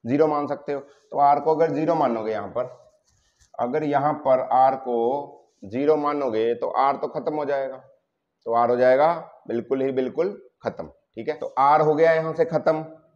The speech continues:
तो ये हो गया आर यहाँ से खत्म, ज़ीरो का स्क्वायर ज़ीरो, ये तो गया, ये तो गया। अब बचा एक्स, एक्स के बचाव देखो, जो एक्स है वो मैंने सेंटर से ही शुरू किया, मान लो,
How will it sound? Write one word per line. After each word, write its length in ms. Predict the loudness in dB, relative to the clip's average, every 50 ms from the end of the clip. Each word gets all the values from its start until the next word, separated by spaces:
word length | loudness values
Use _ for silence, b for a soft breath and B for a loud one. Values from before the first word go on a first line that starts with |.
| _ -10
तो 60 | -8
ये 180 | -4 -2 -2 0
हो 140 | 0 0
गया 160 | 2 2 2 4
आर 220 | 6 6 6 4
यहाँ 220 | 4 2 0 -2 -2
से 140 | -2 -4 -6
खत्म, 320 | -6 -6 -8 -8 -8 -8 -6
ज़ीरो 220 | -6 -4 -2 -2 -2
का 100 | -2 -4
स्क्वायर 600 | -4 -4 -4 0 2 2 0 0 -4 -10 -18 -20 _ -20
ज़ीरो, 320 | -16 -12 -12 -10 -10 -10 -10
ये 120 | -10 -8
तो 120 | -8 -6 -4
गया, 280 | -2 0 2 2 0 0 -6 -16 -20 _ _ _ _ _ _ _ _ _ _ _ _ _ _ _ _ _ -14
ये 80 | -12
तो 140 | -10 -8 -6
गया। 260 | -4 -4 -4 -4 -6 -8 -14 b b b b b _
अब 100 | 0 2 2
बचा 280 | 2 2 2 2 2 2 2 -2
एक्स, 340 | -4 -6 -6 -10 -20 -20 -20 _ _ -8
एक्स 180 | -8 -8 -4 -2
के 80 | 0
बचाव 280 | 0 0 2 0 0 0
देखो, 300 | 0 -2 -4 -6 -10 b b b b b b _ -10
जो 160 | -8 -6 -6 -4 -4
एक्स 280 | -4 -4 -6 -8 -6 -4
है 140 | -4 -2 -2
वो 120 | -4 -4
मैंने 260 | -4 -4 -4 -4 -6 -6
सेंटर 520 | -6 -4 -2 0 0 0 0 -2 -6 -6 -8
से 260 | -8 -6 -4 -4 -2
ही 240 | -2 -2 -2 -2 -4
शुरू 240 | -4 -4 -4 -6 -4
किया, 240 | -6 -6 -6 -8 -8
मान 240 | -8 -8 -10 -10 -10
लो, 100 | -10 -10